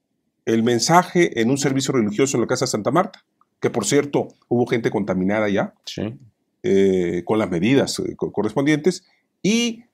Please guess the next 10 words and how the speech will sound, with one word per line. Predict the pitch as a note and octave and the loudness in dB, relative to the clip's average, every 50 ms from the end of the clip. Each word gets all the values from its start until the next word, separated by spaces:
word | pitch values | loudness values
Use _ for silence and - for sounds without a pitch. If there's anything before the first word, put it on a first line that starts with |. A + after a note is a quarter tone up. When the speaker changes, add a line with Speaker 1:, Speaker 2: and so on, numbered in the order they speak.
| _ _ _ _ - | _ _ _ _ -4
Speaker 1:
recibe | - D3 C3+ - - - F#3 F3 C#3 A#2+ A#2 A2 - - _ _ _ _ _ _ _ _ _ _ - | 0 0 2 2 4 4 4 4 4 2 0 -2 -2 -6 _ _ _ _ _ _ _ _ _ _ -2
a, | - C3+ C#3 C#3 D3 D3+ D3+ - - _ _ _ _ - | 0 2 2 4 2 2 0 -2 -8 _ _ _ _ -4
eh, | A#2 A2 G#2 G2 G#2 G#2 G#2 G#2 | -2 0 0 2 0 0 -2 -2
de | G#2 G#2 | -2 -2
forma | G2 - C3 B2+ B2+ B2+ - - | -2 -2 -2 -2 0 -2 0 0
individual, | A#2+ A2 G#2 A#2+ A#2+ B2 B2+ C3 B2 A#2 A2 G#2+ G#2+ - - _ _ | 0 0 0 0 -2 0 0 2 2 4 2 2 0 -4 -8 _ _
sobre | - - - A2+ G#2 G#2+ A2 | -8 -4 -2 -2 0 0 -2
todo | G#2 - - A#2+ A#2 A#2 A2+ A#2 A#2+ A#2 A#2 - - - | -2 -2 0 0 0 0 0 0 0 0 0 0 0 0
a, | G#2 G#2+ A2+ A#2 A#2 A#2 A#2+ A#2+ - - - _ _ _ - - | 2 4 4 4 4 4 2 0 -2 -8 -20 _ _ _ -8 -4
eh, | G2 | -2